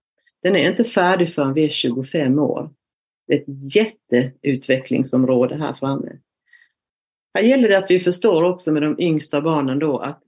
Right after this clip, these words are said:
det gäller att inte belasta pannloben för mycket. För att få en god utvecklad pannlob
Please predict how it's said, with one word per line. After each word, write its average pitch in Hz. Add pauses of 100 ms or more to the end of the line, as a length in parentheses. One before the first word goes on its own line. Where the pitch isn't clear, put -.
(180)
det 170
gäller 185
att 143
inte 233
belasta 175
pannloben 165
för 185
mycket. 220
För 165
att 170 (540)
få 185
en 185 (340)
god 170
utvecklad 180
pannlob 160